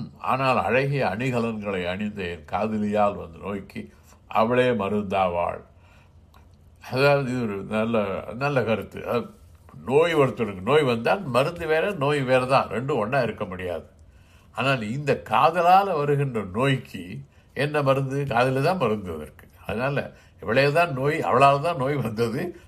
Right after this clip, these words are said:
அவள் தான் அந்த நோய்க்கு மருந்து என்கிறார். அவளுடைய மெல்லிய தோள்களில் தூங்குவதை விட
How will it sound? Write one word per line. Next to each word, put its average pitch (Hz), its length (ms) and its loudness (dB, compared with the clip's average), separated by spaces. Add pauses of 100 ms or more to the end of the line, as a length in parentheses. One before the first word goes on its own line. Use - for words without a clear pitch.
அவள் 120 260 2
தான் 139 180 2
அந்த 117 160 -2
நோய்க்கு 117 420 -4 (200)
மருந்து 113 360 -2
என்கிறார். 87 420 -6 (800)
அவளுடைய 139 520 2
மெல்லிய 151 480 -4
தோள்களில் 120 680 -2
தூங்குவதை 123 680 -2
விட 131 160 2